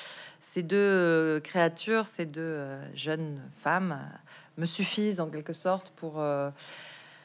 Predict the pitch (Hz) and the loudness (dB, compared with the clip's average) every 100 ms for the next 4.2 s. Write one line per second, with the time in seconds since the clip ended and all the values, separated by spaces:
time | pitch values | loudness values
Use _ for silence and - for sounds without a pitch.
0 | _ _ - 180 170 185 180 180 185 - | _ _ -4 -4 4 6 8 8 6 4
1 | 220 214 226 226 - 202 190 208 196 185 | 6 8 8 6 4 2 6 6 8 8
2 | 180 175 170 170 185 190 185 - 247 262 | 8 6 6 4 4 4 2 -4 0 2
3 | 269 214 190 190 208 196 262 269 247 - | 4 4 4 6 4 2 0 2 6 6
4 | 247 233 | 6 4